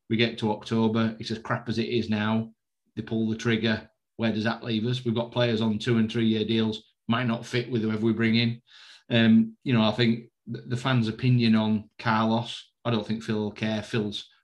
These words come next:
already demonstrated that the fans' opinion doesn't rank very highly when it comes to his own decision making.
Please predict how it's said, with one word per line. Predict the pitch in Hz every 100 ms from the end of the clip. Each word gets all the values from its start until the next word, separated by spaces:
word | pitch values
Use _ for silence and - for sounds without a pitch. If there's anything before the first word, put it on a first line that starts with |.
| -
already | 117 107 101
demonstrated | 104 107 107 - 113 107 107 113
that | 107 107 - - -
the | 120
fans' | 107 101 101
opinion | - 101 104
doesn't | 104 107 107
rank | 110 117
very | 107 104 104
highly | 104 104 104
when | 104
it | 113
comes | 113 101
to | 110
his | 104
own | 104
decision | 104 110 98 101
making. | 107 104 110